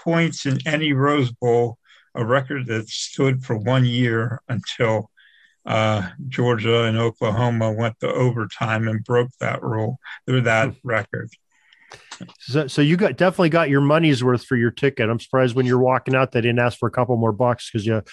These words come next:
Speaker 2: got to see some extra
Speaker 1: <laughs>
Speaker 2: scoring in there. <laughs>
Speaker 1: Yeah. <laughs>
Speaker 2: But, uh,
Speaker 1: Yeah,
Speaker 2: it
Speaker 1: uh,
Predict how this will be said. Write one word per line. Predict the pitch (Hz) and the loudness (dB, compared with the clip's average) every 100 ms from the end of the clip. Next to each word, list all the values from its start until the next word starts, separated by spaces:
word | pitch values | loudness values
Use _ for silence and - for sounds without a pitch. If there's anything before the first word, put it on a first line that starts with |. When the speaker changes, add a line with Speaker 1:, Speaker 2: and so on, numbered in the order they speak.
| - | -10
Speaker 2:
got | - 101 | -6 -4
to | 120 | 0
see | 117 | 0
some | 120 123 | 2 0
extra | 117 117 | 0 -2
Speaker 1:
<laughs> | 110 | 0
Speaker 2:
scoring | 131 131 123 113 | 2 2 2 0
in | 104 | -2
there. | 107 107 | -4 -8
<laughs> | - - _ - _ _ _ - - | -8 -8 _ -20 _ _ _ -16 -2
Speaker 1:
Yeah. | 123 120 113 92 - - - | 2 2 2 -2 -6 -12 -4
<laughs> | 147 127 120 113 _ _ _ - - - _ - _ _ _ _ _ _ _ _ _ _ - | 0 0 0 -4 _ _ _ -20 -20 -20 _ -20 _ _ _ _ _ _ _ _ _ _ -4
Speaker 2:
But, | 147 156 | -2 2
uh, | |
Speaker 1:
Yeah, | 151 160 131 | 4 4 2
Speaker 2:
it | - | 0
Speaker 1:
uh, | 131 | 0